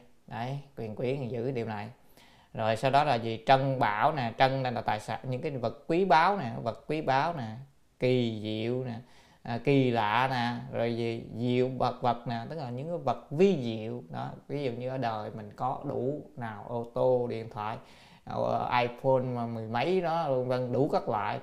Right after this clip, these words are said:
tài sản tự tại, đó là gì? Do mình làm, làm được điều này. Còn người đời người ta muốn ghê gớm mà mình, người ta không có, có những người muốn lắm mà cả đời cũng không có sắm nổi một cái chiếc xe ô tô, đúng không?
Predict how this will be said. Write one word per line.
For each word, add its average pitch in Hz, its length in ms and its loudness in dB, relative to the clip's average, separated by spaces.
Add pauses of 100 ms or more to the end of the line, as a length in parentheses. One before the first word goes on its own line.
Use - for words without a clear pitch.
tài 113 180 -2
sản 107 340 -6
tự 113 120 -6
tại, 107 280 -8
đó 135 120 -2
là 139 80 0
gì? 110 260 -6
Do 120 360 -2 (400)
mình 107 140 -10
làm, 104 180 -12 (180)
làm 104 160 -8
được 104 80 -8
điều 104 140 -10
này. 92 160 -14 (760)
Còn 113 200 -4
người 117 220 2
đời 113 240 2
người 117 100 -2
ta 127 80 0
muốn 143 400 4
ghê 135 180 6
gớm 139 380 4
mà 123 100 -6
mình, 113 260 -6
người 113 80 -4
ta 123 140 -2 (160)
không 156 320 2
có, 151 440 6
có 151 80 -6
những 143 220 -4
người 113 240 -2
muốn 143 300 0
lắm 165 200 0
mà 147 100 -6
cả 127 140 0
đời 113 320 0
cũng 131 180 -4
không 135 120 -4
có 151 100 -4 (680)
sắm 170 320 -4
nổi 113 180 0
một 139 120 -6
cái 135 100 -6
chiếc 156 120 -8
xe 131 100 -2
ô 131 140 0
tô, 143 440 8 (200)
đúng 180 140 2
không? 190 200 2